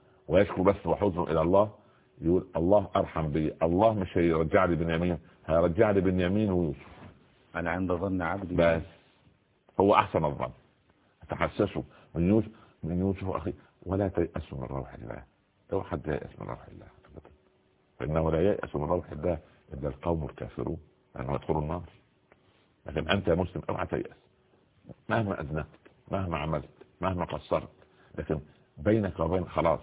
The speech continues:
Speaker 1: من جاءني لا يشرك به، بي شيئا، من جاءني بقراب الأرض ذنوبا ثم جاءني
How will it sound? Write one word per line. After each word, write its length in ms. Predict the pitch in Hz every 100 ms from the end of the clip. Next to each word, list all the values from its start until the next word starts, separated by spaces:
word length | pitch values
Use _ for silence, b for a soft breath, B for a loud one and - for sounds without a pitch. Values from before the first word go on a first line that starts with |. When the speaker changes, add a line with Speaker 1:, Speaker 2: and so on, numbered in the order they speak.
| -
Speaker 1:
من 160 | 73
جاءني 380 | 80 101 - 87
لا 100 | 80
يشرك 300 | 82 104 -
به، 300 | 80 85 80 76 78
بي 200 | 73 82
شيئا، 240 | 76 60 b b -
من 160 | 76
جاءني 500 | 78 104 - 85 80 b b -
بقراب 480 | 78 - 104 123 107
الأرض 320 | 101 107 92
ذنوبا 440 | 87 98 90 67 - - _ _ _ _ _ _ _ -
ثم 200 | 82 82
جاءني 540 | 78 110 107 82 73